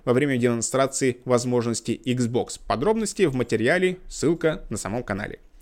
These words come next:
А эта новость стала популярной на многих каналах. Сегодня цена биткоина перевалила за сорок тысяч долларов. Это новый исторический рекорд стоимости криптовалюты. На канале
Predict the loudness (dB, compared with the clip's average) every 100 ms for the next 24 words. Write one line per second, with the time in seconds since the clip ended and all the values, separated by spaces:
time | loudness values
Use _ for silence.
0 | -20 -20 -20 -20 -20 -4 6 6 8 4
1 | 4 2 4 4 4 2 4 6 6 2
2 | 0 -4 -10 -2 0 2 0 2 0 0
3 | -6 -16 -2 0 2 2 0 0 2 4
4 | 2 2 -4 -6 _ 0 0 2 0 0
5 | 0 2 0 0 2 4 4 4 4 2
6 | 4 2 0 -6 _ _ -4 4 6 6
7 | 2 -8 _ _ 0 0 -4 -10 -16 _
8 | -2 2 2 0 -4 -2 -2 -2 0 4
9 | 4 4 0 -2 -2 -2 -6 -8 -6 -4
10 | -6 -2 -2 -2 -4 -6 -8 -8 -8 -8
11 | -6 -6 -10 -20 _ _ -20 -20 -20 -20
12 | -20 -20 -4 0 4 4 6 6 6